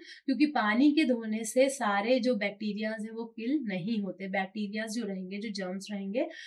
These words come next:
वो उस इंस्ट्रूमेंट पे रह सकते हैं, इसीलिए वो क्या करते हैं, यूवी मेथड का यूज करते हैं। वो भी, अ, अ, ये जो यूवी रेज हैं, यूवी रेज की हेल्प से क्या करते हैं, इसको स्टेरिलाइज करते हैं। ठीक है, तो यूवी रेज की हेल्प से क्या हो गया, स्टेरिलाइजेशन भी होता है।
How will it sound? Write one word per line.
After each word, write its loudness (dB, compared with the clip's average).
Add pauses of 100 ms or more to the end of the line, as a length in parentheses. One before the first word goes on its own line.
(180)
वो 0
उस 0
इंस्ट्रूमेंट -4
पे 2
रह 0
सकते -8
हैं, -6
इसीलिए 0
वो 2
क्या -2
करते -6
हैं, 0
यूवी 0
मेथड -6
का -6
यूज -4
करते 0
हैं। -4 (260)
वो 12
भी, 6
अ, 12
अ, 4
ये 0
जो 0
यूवी -2
रेज 12
हैं, 2
यूवी -2
रेज 6
की 2
हेल्प 2
से -8
क्या 2
करते 0
हैं, 4
इसको -6
स्टेरिलाइज 0
करते -18
हैं। -20 (1080)
ठीक 0
है, 6 (540)
तो 2
यूवी 4
रेज 4
की 0
हेल्प 6
से -2
क्या 2
हो 4
गया, 2
स्टेरिलाइजेशन 0
भी 2
होता 4
है। -2